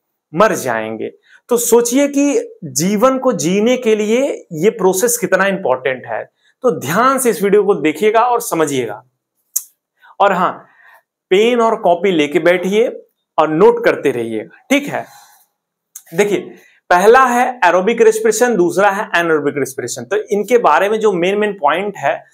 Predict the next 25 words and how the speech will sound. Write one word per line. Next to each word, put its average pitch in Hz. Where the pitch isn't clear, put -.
और 226
एक 208
तरीके 202
से 233
डिफरेंसेस 190
जो 170
है 160
वो 196
हम 196
डिस्कस -
कर 127
रहे 117
हैं। 113
देखिए, 262
जो 285
एरोबिक 190
रेस्पिरेशन 175
होता 139
है 151
takes 262
place 240
in 240
the 254
presence 202
of 214